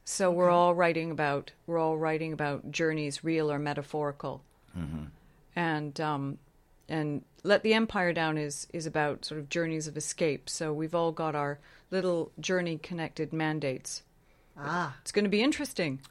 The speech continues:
Speaker 3: Are all three poets?
Speaker 1: We're all poets.
Speaker 3: Yeah.
Speaker 1: Yes.
Speaker 2: Um, I just read John Pass's book last week 'cause it was sent to us in the fall when he was doing some things, and I finally got around to reading it.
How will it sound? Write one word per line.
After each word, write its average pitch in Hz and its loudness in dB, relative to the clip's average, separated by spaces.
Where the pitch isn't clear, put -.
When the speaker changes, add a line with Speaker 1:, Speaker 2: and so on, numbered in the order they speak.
Speaker 3:
Are 101 8
all 110 12
three 104 6
poets? - -2
Speaker 1:
We're 175 8
all 208 12
poets. 151 -2
Speaker 3:
Yeah. 80 -6
Speaker 1:
Yes. - -6
Speaker 2:
Um, 180 -2
I 190 2
just 240 6
read 208 6
John 180 6
Pass's 180 0
book 170 -2
last 156 0
week 185 2
'cause 156 0
it 170 0
was 160 -4
sent 165 0
to 165 -2
us - -4
in 156 0
the 156 -2
fall 165 4
when 151 2
he 147 2
was 143 0
doing 147 0
some 147 -4
things, 143 -2
and 147 -2
I 147 -4
finally 151 -2
got 147 -2
around 143 -2
to 139 -6
reading 151 -2
it. 147 -6